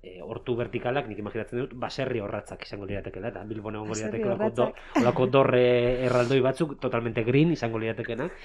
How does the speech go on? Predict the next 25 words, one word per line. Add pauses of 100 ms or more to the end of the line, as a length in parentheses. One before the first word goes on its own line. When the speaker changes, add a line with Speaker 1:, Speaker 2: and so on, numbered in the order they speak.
(160)
Speaker 2:
Ja,
zonelakoak
izango
ziren
hiriak,
horrelako
fabrikak
egongo
balira,
eh?
Esan
dugu
industrializatutako
le-,
elikagaien
produkzio
horrek,
ba,
kristolako
eremuak
hartzen
dituela,
nolakoa
izango
lirateke,